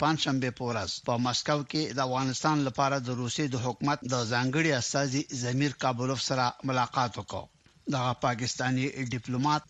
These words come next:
له ملاقات نه وروسته د ټویټر په پاڼه لیکلي دي چې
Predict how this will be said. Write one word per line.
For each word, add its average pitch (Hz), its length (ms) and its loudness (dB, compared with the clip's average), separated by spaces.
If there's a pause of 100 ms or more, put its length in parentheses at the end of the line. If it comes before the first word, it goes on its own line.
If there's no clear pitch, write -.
له 131 120 0
ملاقات 131 480 0
نه 123 80 0
وروسته 131 340 -2 (280)
د 117 40 -4 (180)
ټویټر 160 300 -2
په - 160 -6
پاڼه 127 220 2 (120)
لیکلي 143 380 -2
دي 143 160 0
چې - 80 -4